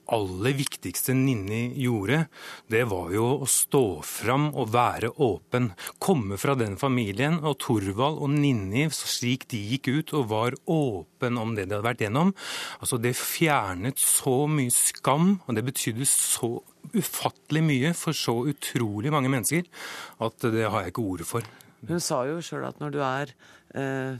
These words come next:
Speaker 2: misbruker, så er skam stikkordet.
Speaker 1: Ja. Alle, alle, alle andre skal jo dømme deg. Alle alkoholbrukerne og tobakksbrukerne skal dømme deg som en sånn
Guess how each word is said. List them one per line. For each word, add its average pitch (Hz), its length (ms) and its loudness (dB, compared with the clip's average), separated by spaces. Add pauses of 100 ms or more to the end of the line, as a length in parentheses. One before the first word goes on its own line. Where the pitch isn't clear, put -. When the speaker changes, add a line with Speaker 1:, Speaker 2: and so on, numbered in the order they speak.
(120)
Speaker 2:
misbruker, 143 720 -2 (160)
så - 160 -2 (140)
er 131 100 -4
skam 139 540 0 (100)
stikkordet. - 800 -4 (720)
Speaker 1:
Ja. - 140 -8 (580)
Alle, 127 240 -2
alle, 147 240 0
alle 135 240 2
andre 117 160 -2
skal 117 220 -2
jo 117 100 -6
dømme 95 240 -2
deg. 110 160 -8 (240)
Alle 123 460 2
alkoholbrukerne 110 640 0
og - 80 -8
tobakksbrukerne 110 640 -2
skal 117 160 0
dømme 101 400 -2
deg 98 80 -4
som 110 160 -4
en 113 80 -2
sånn 107 160 -4